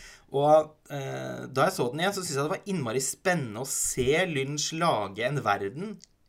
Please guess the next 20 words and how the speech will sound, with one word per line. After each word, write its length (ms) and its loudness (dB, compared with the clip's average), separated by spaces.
inkludert 840 -2
en 160 -2
underverden, 680 0
et 340 -4
annet 320 4
sted. 480 -2
Og, 480 -6
og 100 0
så 140 6
er 120 8
jo 60 2
fortellingen 420 0
om 120 -2
Jim 180 -2
Merrick 560 -4
nat-, 180 -4
nødvendigvis 840 0
også 380 -6
en 100 -6
periodefilm 800 0